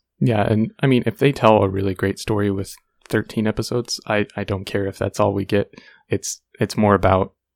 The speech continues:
what they can do with the, the number of episodes. But yeah, if they did thirteen and then maybe got a, a few extra tacked on to do, like, a big multi-part finale and ended up with fifteen or sixteen episodes, that would be pretty cool too.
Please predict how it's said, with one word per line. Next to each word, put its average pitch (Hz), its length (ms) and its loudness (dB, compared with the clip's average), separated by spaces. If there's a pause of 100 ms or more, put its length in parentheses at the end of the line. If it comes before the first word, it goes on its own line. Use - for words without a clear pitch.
(140)
what 107 280 2
they 113 100 2
can 101 160 -4
do 104 160 2
with 117 180 2
the, 104 280 0
the 110 80 -2
number 104 200 -2
of 98 80 -2
episodes. 101 400 -2
But 104 120 -2
yeah, 101 140 2
if 107 140 -2
they 143 120 0
did 139 220 -2
thirteen 123 520 -2
and 107 140 -2
then 98 240 -4 (400)
maybe 101 340 0
got 95 360 0
a, 98 220 0 (120)
a 110 80 -2
few 104 320 -2
extra 98 480 -2 (180)
tacked - 300 -4
on 98 180 2
to - 100 -10
do, 101 160 -4
like, 98 200 -2
a 95 40 0
big 92 420 -6 (140)
multi-part 98 640 -2
finale 101 600 -2
and 95 220 -4 (380)
ended 101 240 -2
up - 180 0
with 101 160 -2
fifteen 98 400 -4
or 92 60 -4
sixteen - 380 -8
episodes, 95 520 -4
that 98 160 2
would 92 140 -4
be 95 260 -4 (220)
pretty 98 180 -2
cool 101 200 -4
too. 101 220 -4